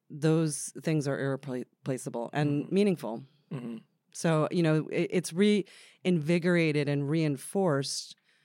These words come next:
Speaker 1: how important it is to come to festivals, to see films on a big screen, to meet filmmakers in person. And, um,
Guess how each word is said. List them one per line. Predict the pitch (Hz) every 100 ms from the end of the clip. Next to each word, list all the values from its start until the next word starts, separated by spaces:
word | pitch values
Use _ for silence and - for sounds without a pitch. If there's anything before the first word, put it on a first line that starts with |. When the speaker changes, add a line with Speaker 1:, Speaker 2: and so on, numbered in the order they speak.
| _
Speaker 1:
how | - 139 156 156
important | 147 - 151 151
it | 147
is | 139 135 135 120 -
to | - 147 139 139 135 131 _ _ _ _ _ _ _ _ _ _
come | - 233
to | 220
festivals, | 170 147 - 139 143 139 - - - _ _
to | -
see | 160 - 202
films | 185 165 143
on | 143
a | 139
big | 139
screen, | - 147 139 135 135 - -
to | -
meet | 160 190 -
filmmakers | 156 143 135 131 135
in | 135
person. | 131 139 131 143 131 131 131 _ - - - _ -
And, | 147 143 143 139 135 -
um, | 143 143 139 139 139